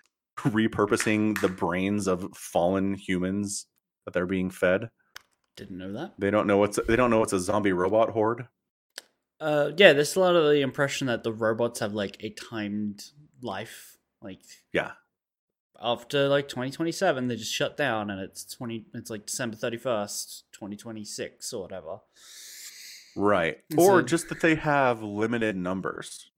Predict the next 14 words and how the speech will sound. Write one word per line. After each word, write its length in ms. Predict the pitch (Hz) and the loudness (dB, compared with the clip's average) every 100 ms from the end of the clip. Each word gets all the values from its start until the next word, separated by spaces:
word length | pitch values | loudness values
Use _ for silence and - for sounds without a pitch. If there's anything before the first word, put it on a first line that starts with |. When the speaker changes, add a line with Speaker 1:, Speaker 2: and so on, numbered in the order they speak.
| - | -12
Speaker 1:
right? 320 | 82 104 110 _ _ _ _ _ _ _ | -8 -8 -10 _ _ _ _ _ _ _
Speaker 2:
Mm. 400 | 120 120 107 101 - - | -4 -2 -2 -6 -8 0
Well, 220 | 196 196 | 2 4
I 80 | 226 | 2
don't 140 | 294 | 2
think, 160 | 302 254 _ - | -2 -10 _ -4
no, 280 | 196 185 - - _ _ - - _ - | 0 0 -2 -12 _ _ -20 -20 _ -6
I, 140 | 139 135 | -2 2
I 160 | 123 | 2
haven't 200 | 151 147 | 2 0
seen 140 | 147 123 | -4 -4
the 60 | |
show, 340 | 117 120 98 101 _ _ _ _ _ _ | -4 -4 -6 -8 _ _ _ _ _ _
so 420 | - 113 92 90 | -10 -6 -6 -8